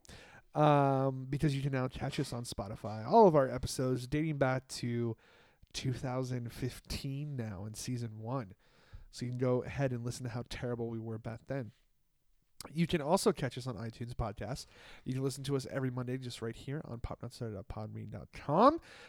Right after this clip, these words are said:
Make sure that you're following on Facebook and Instagram and Twitter so you can see our updated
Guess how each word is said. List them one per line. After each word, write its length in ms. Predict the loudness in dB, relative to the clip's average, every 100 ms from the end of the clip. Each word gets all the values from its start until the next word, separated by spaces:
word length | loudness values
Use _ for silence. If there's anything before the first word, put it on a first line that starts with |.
| -2
Make 160 | 0 2
sure 220 | 4 4
that 100 | 2
you're 160 | -2 -4
following 480 | 0 0 2 0
on 220 | 0 -2 -6
Facebook 580 | 2 2 2 4 4 4
and 240 | -8 -8 -8 -6
Instagram 640 | -6 -4 -6 -2 -2 -2 -4
and 220 | -4 -4
Twitter 320 | -2 0 0
so 120 | -4
you 60 | -8
can 160 | -8
see 160 | -8 -4
our 140 | -4 -2
updated 540 | 0 0 0 2 2